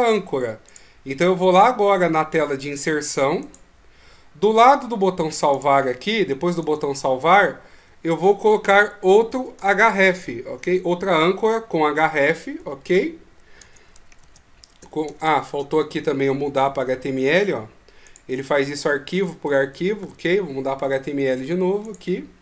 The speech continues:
E vou colocar o href aqui, só que agora eu vou para o estado underline listar ponto P H P, ok? Vou fechar aqui e vou colocar aqui, por exemplo, a opção, por exemplo,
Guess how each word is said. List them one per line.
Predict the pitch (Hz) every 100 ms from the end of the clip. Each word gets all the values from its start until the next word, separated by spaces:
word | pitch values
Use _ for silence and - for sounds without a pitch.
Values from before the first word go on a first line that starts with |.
| _ - - - _
E | - 262
vou | 269 262 262
colocar | 254 247 214 202 214 196
o | 202 -
href | 180 180 190 170 151 160 185
aqui, | 180 196 226 269 - -
só | - 208
que | 202 240
agora | 214 190 208
eu | 214
vou | 196 214
para | 214 208
o | 208
estado | 196 - 170 175 190 220 240 -
underline | 175 180 185 175 156 156 160
listar | 185 190 - 175 165 175 208 - - - - -
ponto | 175 185 185 202
P | - 190
H | 196 208
P, | 202 139 107 -
ok? | 120 - - 190 285 - - - - - - -
Vou | 175
fechar | 196 240 214 220 214
aqui | 214 220 269 - - - - - - - - _ - -
e | 247 311 311 185
vou | 180 220 262
colocar | 254 233 226 226 220
aqui, | 220
por | 214 214 208
exemplo, | 185 180 208 233 - 131 -
a | 165
opção, | 180 180 180 185 185 196
por | 196 196
exemplo, | 185 180 165 185 196 247